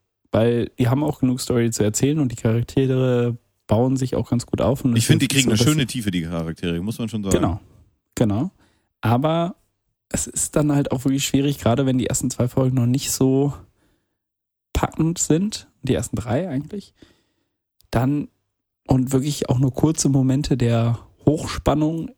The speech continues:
Speaker 1: erleben, ist es wirklich so, boah, du bist jetzt hier lange am Aufbereiten.
Speaker 2: Ja, stimmt,
Speaker 1: So.
Speaker 2: aber man, also wenn man das dann macht, dann, äh, ist es ja auch wert.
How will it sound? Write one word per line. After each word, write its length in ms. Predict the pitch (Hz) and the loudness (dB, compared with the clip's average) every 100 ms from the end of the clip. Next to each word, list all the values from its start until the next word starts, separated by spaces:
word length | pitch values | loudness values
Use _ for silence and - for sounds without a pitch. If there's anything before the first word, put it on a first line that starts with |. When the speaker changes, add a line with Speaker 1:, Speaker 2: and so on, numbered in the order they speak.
| - | -2
Speaker 1:
erleben, 340 | 139 139 147 | 0 0 0
ist 180 | - - | -2 -2
es 120 | 131 | -2
wirklich 200 | 135 139 | -2 -4
so, 180 | 135 - | -4 -6
boah, 580 | 170 160 - - 127 175 | -6 -4 0 0 0 -2
du 60 | 170 - | -4 -12
bist 340 | 165 185 - | -6 -4 -4
jetzt 160 | 208 - | -4 -4
hier 120 | 196 | -4
lange 240 | 190 180 | -2 -2
am 240 | 180 185 175 | -2 -2 0
Aufbereiten. 760 | 147 - 117 113 110 101 101 - _ _ _ _ _ _ _ _ _ _ _ _ _ _ _ _ _ _ _ | 0 0 -2 0 -2 -4 -10 -16 _ _ _ _ _ _ _ _ _ _ _ _ _ _ _ _ _ _ _
Speaker 2:
Ja, 280 | - 131 156 | 0 4 4
stimmt, 420 | 156 - 180 240 | 2 0 0 0
Speaker 1:
So. 60 | - | -2
Speaker 2:
aber 340 | 175 175 165 165 - _ - | 0 0 -2 -6 -18 _ -6
man, 380 | 170 175 170 139 | -4 -4 -8 -8
also 380 | 156 156 160 127 | -4 -2 -2 -2
wenn 120 | 151 | 0
man 120 | 160 | 0
das 160 | 151 143 | 0 0
dann 160 | 143 | 0
macht, 320 | 127 160 196 208 | 2 0 -2 -4
dann, 240 | 190 165 | -4 -4
äh, 180 | 135 175 | -4 -4
ist 120 | - | -4
es 140 | 180 185 | -6 -4
ja 100 | 170 | -4
auch 200 | 160 147 | -6 0
wert. 340 | 131 82 - | 0 0 -6